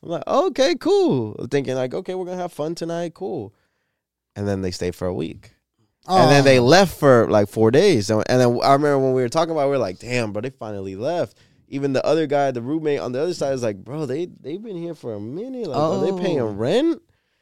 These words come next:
Speaker 1: Point is, they didn't try to do that serial squatter shit, but they were, like,
Speaker 3: Kinda on it.
Speaker 1: staying. They were kinda, like, beginning stages of that.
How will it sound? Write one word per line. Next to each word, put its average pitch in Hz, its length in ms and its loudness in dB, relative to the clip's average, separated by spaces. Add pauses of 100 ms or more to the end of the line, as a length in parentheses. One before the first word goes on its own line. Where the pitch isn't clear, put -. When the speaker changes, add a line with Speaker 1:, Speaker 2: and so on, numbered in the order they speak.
(460)
Speaker 1:
Point 220 280 4
is, 214 260 2 (260)
they 170 200 6
didn't 233 260 2
try 196 160 4
to 180 60 -6
do 185 140 -8
that 135 200 4
serial 180 340 0
squatter 170 340 0
shit, 220 240 -2
but 156 200 -2
they 151 120 6
were, 185 160 6
like, 120 300 2 (220)
Speaker 3:
Kinda 120 300 0
on 95 40 -4
it. - 80 -6
Speaker 1:
staying. 156 600 4
They 156 140 4
were 190 80 2
kinda, 170 240 -2
like, 120 220 -2 (640)
beginning 147 520 4
stages 139 480 -2
of 101 140 -6
that. 95 220 -6